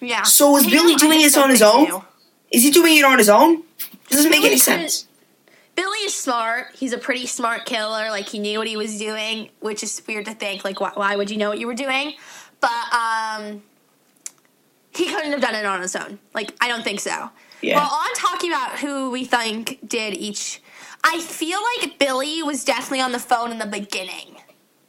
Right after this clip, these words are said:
Speaker 2: Yeah.
Speaker 1: of the scene. Like, when he's asked, when they're talking about the movies and trivia, it was that or Billy wrote Stu a script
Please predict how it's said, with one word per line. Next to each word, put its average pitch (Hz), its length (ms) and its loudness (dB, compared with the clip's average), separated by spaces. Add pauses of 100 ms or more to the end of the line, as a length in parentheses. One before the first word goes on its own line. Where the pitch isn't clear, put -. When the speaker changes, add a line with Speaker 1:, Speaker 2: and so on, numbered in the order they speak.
(760)
Speaker 2:
Yeah. 214 540 4
Speaker 1:
of 214 80 -6
the 226 80 -6
scene. 190 520 -10 (120)
Like, 247 140 -6
when 269 120 -2
he's 277 200 -6
asked, 262 460 -4
when 247 80 -4
they're 233 100 -4
talking 262 500 -2
about 254 240 0
the 254 80 0
movies 226 720 -6
and 214 160 -6
trivia, 226 600 -4 (380)
it 320 100 0
was 269 220 -6
that 294 500 -2
or 311 100 2
Billy 277 320 -2
wrote 247 260 -2
Stu - 240 -4
a 226 80 -4
script - 600 -8